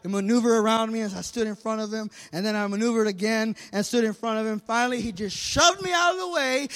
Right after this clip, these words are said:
and went into the press conference. So I went to the staff assistant. I said, "He didn't do what I told him to do." And the staff assistant went to the chief of staff and said,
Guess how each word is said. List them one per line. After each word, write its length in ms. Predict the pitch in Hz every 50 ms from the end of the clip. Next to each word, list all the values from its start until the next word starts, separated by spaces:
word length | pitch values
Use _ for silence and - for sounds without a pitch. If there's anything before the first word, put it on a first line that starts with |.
| - - -
and 320 | - 240 233 226 214 196 208
went 180 | 277 339 349
into 200 | 349 330 320 320
the 120 | 294 302 277
press 360 | - 285 277 262 233 - -
conference. 760 | - 226 196 165 143 - 147 127 101 _ _ - - - - _ _ _ _ _ _ _ _ _ _ _ _ _ _ _ _ _ _ _ _ _ _ _ _ _ _ _ _ _ _ _ _ _ _ _ _ _ _ _ _ _ _ _ _ _ _ _ _ _ _ _
So 220 | - - - 135
I 260 | 139 160 208 240 285
went 340 | 294 294 285 269 269 285 285 - _ _ _ _ _ _
to 80 | - 120
the 120 | 123 120
staff 380 | - - - 208 214 220 208 220
assistant. 480 | 202 - - 220 214 - 226 226 233 _ _ _ _ -
I 100 | 131 139
said, 460 | 147 - - 190 170 156 156 147 131 - _
"He 140 | - - 175
didn't 240 | 208 254 330 381 302
do 100 | 294 302
what 140 | 302 277 269
I 100 | 254 240
told 300 | - - 269 294 285 269
him 80 | 233
to 60 | 180
do." 200 | 156 143 139 131 - _ _ _ _ _ _ _ _ _ _ _ _ _ _ _ _ _ _ -
And 260 | 185 214 208 185 175
the 60 | 175
staff 320 | 170 - - 262 269 262 254
assistant 440 | 247 - 269 269 247 - 254 240 233
went 140 | 240 220
to 80 | - 226
the 100 | 208 196
chief 260 | - - 269 269 240
of 100 | 254 226
staff 340 | - - 262 269 277 285 269 - - - -
and 100 | - 151
said, 300 | - - 214 214 196 165